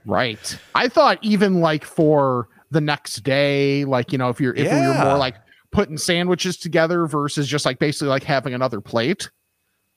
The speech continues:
Speaker 1: Like, 'cause dinner the next day was essentially the leftovers,
Speaker 2: Yeah,
Speaker 1: which
Speaker 2: what's
Speaker 1: was still
Speaker 2: left.
Speaker 1: awesome.
Speaker 2: Of course.
Speaker 1: Yeah. So, but yeah, so I had bread.
Speaker 2: Okay.
Speaker 1: I was happy with the rolls.
Speaker 2: That's great.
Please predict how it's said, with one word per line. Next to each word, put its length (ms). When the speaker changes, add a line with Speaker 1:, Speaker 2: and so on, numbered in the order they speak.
Speaker 1:
Like, 140
'cause 160
dinner 240
the 80
next 240
day 100
was 140
essentially 640
the 100
leftovers, 680
Speaker 2:
Yeah, 140
Speaker 1:
which 80
Speaker 2:
what's 80
Speaker 1:
was 80
still 240
Speaker 2:
left. 120
Speaker 1:
awesome. 420
Speaker 2:
Of 160
course. 480
Speaker 1:
Yeah. 400
So, 680
but 140
yeah, 260
so 300
I 160
had 280
bread. 380
Speaker 2:
Okay. 180
Speaker 1:
I 260
was 220
happy 320
with 140
the 80
rolls. 460
Speaker 2:
That's 240
great. 480